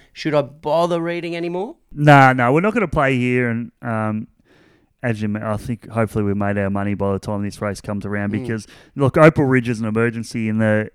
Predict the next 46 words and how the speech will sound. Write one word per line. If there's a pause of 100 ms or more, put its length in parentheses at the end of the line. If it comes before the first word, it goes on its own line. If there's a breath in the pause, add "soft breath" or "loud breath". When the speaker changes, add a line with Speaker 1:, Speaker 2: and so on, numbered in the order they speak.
Speaker 2:
Stradbroke,
so
the
market
could (120)
change
around
a
fair
bit
if
it
gets
a
run
in
the
Stradbroke
and
doesn't
run
here.
Really
nice
horse,
Opal
Ridge, (140)
a-,
absolute
X
factor. (420 soft breath)
Got
some
really
massive
figures,
but
she's
also
got
some
failures
at
short
prices.
So,